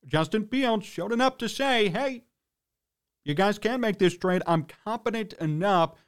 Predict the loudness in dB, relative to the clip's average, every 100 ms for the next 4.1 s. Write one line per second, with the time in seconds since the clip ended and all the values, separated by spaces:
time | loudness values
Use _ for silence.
0 | _ 2 4 4 2 2 2 2 0 -4
1 | -4 2 4 2 -4 _ _ 2 2 2
2 | 2 0 0 0 -2 2 2 2 -2 -4
3 | -4 -4 -2 0 0 -6 -6 -4 -4 -8
4 | -10